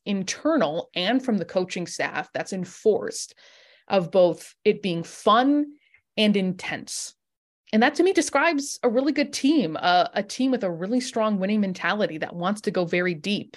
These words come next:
And that's why they are being so cautious with J C Sheldon and, and really slowly bringing her along. So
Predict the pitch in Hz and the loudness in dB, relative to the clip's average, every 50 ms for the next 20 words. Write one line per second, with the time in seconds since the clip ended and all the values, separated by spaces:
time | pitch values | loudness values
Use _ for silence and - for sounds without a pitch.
0 | - - - 185 185 180 180 175 175 175 175 175 170 180 - - 196 196 190 190 | -20 -10 -4 -2 0 2 2 2 2 0 0 0 -2 -2 -2 -2 0 2 2 2
1 | 180 180 - - 175 185 202 196 185 190 - - - - - - - - 196 175 | 0 -2 -2 -2 0 2 4 4 2 2 -2 -14 -20 -20 -20 -20 -18 -12 -8 -4
2 | 208 202 202 190 - - - 180 170 - - 165 160 185 - - 151 - - - | -2 0 0 0 -2 -2 -2 -2 -2 -2 -6 -6 -6 -6 -6 -8 -10 -10 -10 -6
3 | - 165 165 160 - - 170 156 - - 160 165 - - 180 165 170 175 160 170 | -2 -2 -2 -2 -2 -4 -4 -4 -4 -6 -8 -6 -4 -2 -2 0 0 0 0 -2
4 | 151 151 160 151 - - 165 165 160 151 - 170 175 165 170 170 170 - - - | -2 -2 -4 -6 -6 -6 -4 -6 -6 -4 -4 -4 -4 -2 -4 -4 -4 -6 -8 -6
5 | - 165 160 160 156 165 160 156 - 165 156 151 160 175 175 - 175 170 151 151 | -2 -2 -2 0 -2 -4 -6 -6 -6 -8 -8 -6 -8 -10 -8 -6 -6 -6 -4 -4
6 | 165 180 180 170 151 147 175 - - - 226 208 190 | -2 -2 0 0 -2 -4 -6 -2 2 4 6 6 4